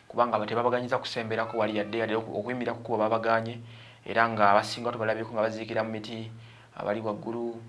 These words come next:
you know, kagamba embeera generally, ah, Muganda ayinza okugamba nti eggwanga teriziise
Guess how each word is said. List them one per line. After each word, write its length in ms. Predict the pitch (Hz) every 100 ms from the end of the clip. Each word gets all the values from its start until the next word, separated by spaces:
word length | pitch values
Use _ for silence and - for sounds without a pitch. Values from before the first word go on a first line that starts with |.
| - -
you 100 | - 110
know, 100 | 117
kagamba 280 | 143 165
embeera 320 | 175 220 220 220
generally, 520 | 175 165 123 127 214 - - - - - - - - -
ah, 520 | - 123 147 156 156 156
Muganda 320 | 160 175 196
ayinza 160 | 175 151
okugamba 280 | 143 139
nti 100 | 139
eggwanga 580 | 139 139 170 165 143 120
teriziise 760 | - 127 143 143 143 - 143 139